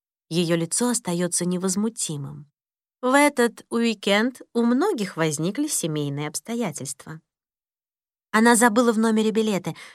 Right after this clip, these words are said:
на художественную выставку, и теперь я не знаю, что с ними делать. Нелл протягивает билеты администраторше, та их внимательно изучает. Она отправилась прямиком в аэропорт. О,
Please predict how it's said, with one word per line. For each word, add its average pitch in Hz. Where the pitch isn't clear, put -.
на 214
художественную 262
выставку, 185
и 240
теперь 247
я 233
не 202
знаю, 180
что 233
с 185
ними 196
делать. 151
Нелл 208
протягивает 185
билеты 180
администраторше, 185
та 208
их 285
внимательно 196
изучает. 196
Она 254
отправилась 180
прямиком 165
в 147
аэропорт. 147
О, 214